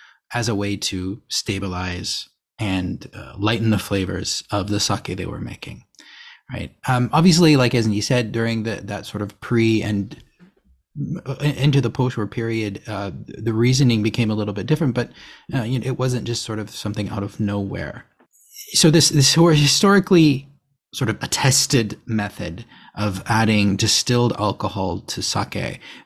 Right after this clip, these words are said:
became a very distorted kind of production method in the modern era. And I think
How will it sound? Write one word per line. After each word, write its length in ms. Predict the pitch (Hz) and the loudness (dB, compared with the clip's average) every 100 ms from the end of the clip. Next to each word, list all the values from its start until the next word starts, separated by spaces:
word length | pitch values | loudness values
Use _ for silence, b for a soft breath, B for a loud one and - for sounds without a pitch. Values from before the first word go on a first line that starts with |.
| 127 104 | -6 0
became 340 | 127 - 131 | 2 6 6
a 80 | 117 | 6
very 240 | 104 123 | 4 2
distorted 760 | 123 117 - - 135 131 123 107 | 4 2 -2 0 2 2 0 -4
kind 240 | - 113 | -6 -6
of 100 | 110 | -6
production 480 | - 110 104 - 104 | -6 -6 -6 -4 -4
method 400 | 101 101 101 98 - | -4 -4 -6 -6 -2
in 180 | 127 | 0
the 80 | 120 | 2
modern 340 | 107 101 98 95 | 0 -4 -6 -6
era. 400 | 95 95 98 - B B B - | -8 -8 -10 -14 B B B -2
And 280 | 123 120 113 - | 4 4 2 -2
I 80 | |
think 400 | 127 143 120 120 | 2 4 2 0